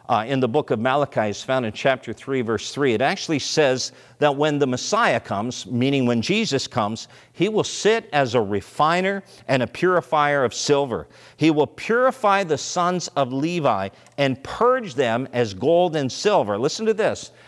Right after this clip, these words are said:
"that they may offer to the Lord an offering in righteousness."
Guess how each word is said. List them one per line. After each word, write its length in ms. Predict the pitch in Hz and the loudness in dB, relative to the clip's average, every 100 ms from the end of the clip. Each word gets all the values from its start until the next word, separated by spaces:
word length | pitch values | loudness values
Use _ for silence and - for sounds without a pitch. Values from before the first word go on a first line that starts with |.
| - - | -20 -4
"that 340 | 139 156 135 | 0 0 -2
they 320 | 127 208 240 254 | -2 0 0 -2
may 320 | 214 190 175 - | -2 0 -2 2
offer 480 | 175 247 - 185 | 4 4 -2 -6
to 240 | 160 - 147 | -6 -2 0
the 140 | 127 | 2
Lord 520 | 131 170 135 107 107 110 - - | 2 4 4 4 0 -4 -14 -4
an 220 | 139 135 | -2 0
offering 840 | 156 151 165 - 117 104 101 104 - | 2 2 2 -2 -4 -4 -4 -8 -4
in 240 | 127 117 | -2 0
righteousness." 1120 | 113 131 135 - 110 - 90 78 - - - | 2 0 -2 -6 -6 -6 -6 -8 -6 -8 -10